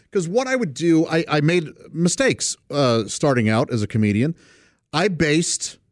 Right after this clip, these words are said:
my, uh, performance, how I was doing, solely on how hard people were laughing.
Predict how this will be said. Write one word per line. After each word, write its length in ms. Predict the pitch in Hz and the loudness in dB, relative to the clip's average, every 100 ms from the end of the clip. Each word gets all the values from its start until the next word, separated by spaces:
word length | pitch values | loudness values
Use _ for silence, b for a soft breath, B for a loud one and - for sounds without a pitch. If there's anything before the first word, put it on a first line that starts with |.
| _ _ _ _ - | _ _ _ _ -2
my, 720 | 113 135 147 151 156 151 151 | 0 2 2 2 2 2 2
uh, 300 | 139 131 127 | 2 2 0
performance, 720 | 117 135 - 156 202 160 143 | -2 -6 -2 0 2 0 0
how 220 | 139 170 | 0 2
I 80 | 160 | 2
was 180 | 143 - | 2 2
doing, 380 | 170 226 196 180 b b | 0 2 -2 -6 b b
solely 560 | - - 196 226 240 185 | -8 -2 2 4 4 2
on 380 | 143 147 147 143 _ _ _ | 2 2 0 -6 _ _ _
how 260 | - 175 151 | -4 0 0
hard 580 | 104 156 175 190 175 | 0 2 2 2 2
people 280 | - 170 156 | 2 2 2
were 120 | 160 | 2
laughing. 560 | 147 151 202 220 160 165 | 2 2 0 0 -2 -4